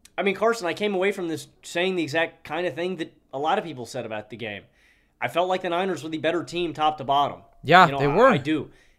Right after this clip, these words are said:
Speaker 1: And, and, I mean, they are a talented, they are a stacked, stacked football team. But the Kansas City Chiefs have a great defense, and they got the best quarterback that's ever stepped foot on a football field. Like, the Niners are loaded, dude, and they played a really great football game.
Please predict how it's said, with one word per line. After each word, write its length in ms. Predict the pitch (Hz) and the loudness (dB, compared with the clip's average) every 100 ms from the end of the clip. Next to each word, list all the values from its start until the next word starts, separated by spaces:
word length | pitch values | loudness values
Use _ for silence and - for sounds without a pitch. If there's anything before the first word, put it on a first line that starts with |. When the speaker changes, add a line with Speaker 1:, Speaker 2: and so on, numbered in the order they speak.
| _ 143 | _ -6
Speaker 1:
And, 140 | 151 | -4
and, 100 | 147 | -2
I 100 | 147 | -2
mean, 180 | 156 143 | -2 -4
they 160 | 156 | -2
are 160 | 156 135 | -2 -2
a 100 | 127 | -4
talented, 640 | 120 143 156 160 151 135 127 | -8 -4 -2 -2 -6 -8 -6
they 140 | 127 | -4
are 140 | 127 110 | -4 -6
a 100 | 107 | -10
stacked, 600 | - - 156 151 147 - | -10 -4 0 0 -2 -10
stacked 440 | - 151 131 131 | -4 -2 -2 -4
football 480 | - 143 139 117 104 | -12 -10 -6 -6 -8
team. 420 | - 117 107 95 _ _ _ _ _ _ _ _ _ | -10 -12 -12 -16 _ _ _ _ _ _ _ _ _
But 120 | 127 | -8
the 80 | 127 | -6
Kansas 280 | 143 151 147 | -4 -4 -4
City 160 | 156 139 | -6 -6
Chiefs 280 | 143 139 | -6 -6
have 100 | 139 | -8
a 60 | 123 | -10
great 240 | 113 127 | -8 -8
defense, 400 | 127 123 120 107 | -8 -10 -10 -14
and 80 | 117 | -12
they 80 | 117 | -10
got 140 | 120 | -10
the 60 | 117 | -8
best 240 | 107 113 | -8 -10
quarterback 560 | - 123 113 107 110 104 | -10 -12 -12 -10 -10 -10
that's 280 | 104 - - | -16 -20 -14
ever 200 | 117 113 | -12 -10
stepped 260 | - 117 - | -10 -12 -10
foot 140 | 127 | -10
on 100 | 113 | -10
a 60 | 110 | -12
football 360 | 139 135 104 | -12 -12 -12
field. 320 | 98 113 98 95 | -12 -12 -12 -10
Like, 220 | 113 113 | -12 -10
the 80 | 123 | -8
Niners 540 | 127 156 170 139 - | -4 -4 -4 -6 -6
are 400 | 120 117 117 110 _ _ _ _ _ _ _ _ | -6 -4 -4 -8 _ _ _ _ _ _ _ _
loaded, 380 | - 135 151 123 | -4 -2 0 -4
dude, 160 | 113 104 | -8 -8
and 80 | |
they 80 | 123 | -10
played 220 | 131 151 | -6 -6
a 40 | 120 | -6
really 320 | 98 127 143 | -8 -8 -6
great 280 | 127 135 135 | -6 -6 -6
football 320 | 135 131 113 | -8 -8 -8
game. 200 | 107 | -8